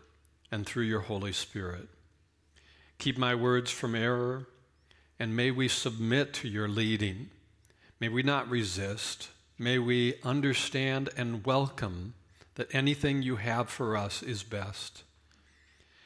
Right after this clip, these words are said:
We ask that you would bless this time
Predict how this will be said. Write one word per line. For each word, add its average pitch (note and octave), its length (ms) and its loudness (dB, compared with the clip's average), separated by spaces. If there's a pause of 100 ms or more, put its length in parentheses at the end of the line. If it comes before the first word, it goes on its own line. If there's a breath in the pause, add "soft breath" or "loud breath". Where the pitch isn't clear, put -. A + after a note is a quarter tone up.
(440 soft breath)
We A#2 180 4
ask B2+ 280 2
that A#2+ 140 2
you A#2+ 100 0
would A2 160 0
bless B2+ 260 2
this C3+ 180 0
time G2 540 -4